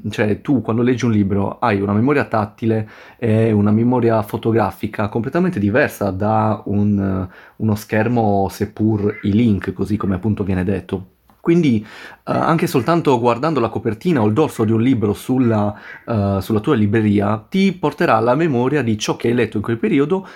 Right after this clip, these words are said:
e di quello che stavi vivendo in quel periodo di vita in cui stavi appunto leggendo il dato libro. E niente, tutto questo, mm, preambolo per dirvi che ho letto dal Kindle e vorrei avere una libreria più grande anche qua. È possibile anche che in sottofondo sentiate un po' di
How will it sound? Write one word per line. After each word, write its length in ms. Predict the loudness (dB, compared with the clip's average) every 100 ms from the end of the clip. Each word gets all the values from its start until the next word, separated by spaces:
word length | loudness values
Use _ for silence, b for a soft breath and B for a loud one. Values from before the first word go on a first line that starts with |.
| B
e 280 | 0 2 2
di 140 | 0
quello 180 | 0 0
che 100 | 0
stavi 240 | -2 2
vivendo 380 | 4 4 2 2
in 60 | 0
quel 120 | 0
periodo 320 | -2 0 0
di 120 | 0 0
vita 380 | -2 -2 -2 -2
in 180 | -2
cui 380 | -2 0 0 0
stavi 260 | -2 -4 -2
appunto 480 | -2 -4 -4 -4 B B
leggendo 600 | 0 2 2 2 4 2
il 160 | 0 -2
dato 240 | -2 -4
libro. 400 | -4 -4 -6 -10 -18 B B B -2
E 380 | 2 2 2 0
niente, 280 | -2 -4 -6
tutto 160 | -4
questo, 480 | -4 0 0 0 -4
mm, 300 | -6 0 0
preambolo 480 | 0 0 2 4 2
per 160 | 2 0
dirvi 280 | 0 0 -2
che 400 | -2 -2 -2 -2
ho 80 | -2
letto 180 | 0
dal 160 | 2 2
Kindle 460 | 0 -4 -2 -6 -4
e 380 | -2 0 -2 _ _ _ -8
vorrei 340 | -2 2 4
avere 260 | 2 2 0
una 140 | 2
libreria 360 | 2 0 0 -2
più 120 | -4
grande 320 | -4 -4 -4
anche 200 | -4 -6
qua. 200 | -10 -16 _
È 100 | -8
possibile 360 | -4 0 2 2
anche 160 | 0
che 80 | -2
in 80 | -4
sottofondo 400 | -2 -2 0 0
sentiate 640 | 0 -2 -2 -2 -2 -2
un 140 | -2 -2
po' 180 | 0 -2
di 340 | 0 -2 -2